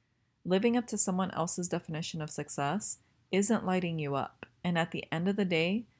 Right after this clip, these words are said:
don't you want to live a life that you actually enjoy? Our time on this earth is too precious to squander on making everyone else happy and feeling miserable in the meantime.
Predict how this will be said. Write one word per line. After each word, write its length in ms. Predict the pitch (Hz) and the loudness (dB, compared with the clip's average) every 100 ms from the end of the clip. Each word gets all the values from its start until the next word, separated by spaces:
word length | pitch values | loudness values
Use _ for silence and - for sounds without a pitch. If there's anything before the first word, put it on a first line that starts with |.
| _ _ | _ _
don't 180 | - 190 | -4 0
you 100 | 254 | 0
want 120 | 320 | 0
to 60 | 320 | -2
live 160 | 262 | 0
a 80 | 233 | 0
life 340 | 175 160 208 - | 2 2 0 -2
that 240 | 151 - | -4 -4
you 420 | 135 135 135 185 - | -6 -4 -2 -2 -2
actually 440 | 214 - 240 226 | -4 -2 -2 2
enjoy? 520 | 226 214 214 220 233 - _ _ _ _ _ _ _ _ - | 2 2 2 0 -2 -6 _ _ _ _ _ _ _ _ 2
Our 140 | 220 | 2
time 240 | 285 330 330 | 4 0 0
on 140 | 269 | 2
this 180 | 233 - | 2 0
earth 260 | - 190 214 | 2 0 0
is 380 | - 175 - - - | -2 0 2 2 -2
too 260 | - 226 | 0 0
precious 540 | 220 190 175 - 170 - | 0 0 0 0 -4 -6
to 120 | 165 | -2
squander 540 | - 151 151 170 190 - | -2 0 -2 0 0 0
on 180 | 160 156 | -2 -2
making 360 | 156 - 156 - | -2 -4 -8 -4
everyone 460 | 139 165 196 214 | -2 0 2 4
else 240 | 214 214 - | 4 2 0
happy 440 | 160 156 151 160 - _ _ - | -4 -4 -6 -6 -12 _ _ -6
and 200 | 160 165 | -4 -4
feeling 480 | - 156 151 151 - | -4 -2 -2 -4 -6
miserable 680 | 156 147 139 143 - 135 - | -4 -4 -4 -4 -4 -4 -4
in 80 | 139 | -6
the 80 | 127 | -4
meantime. 560 | 131 135 - 73 180 | -6 -8 -8 -8 -10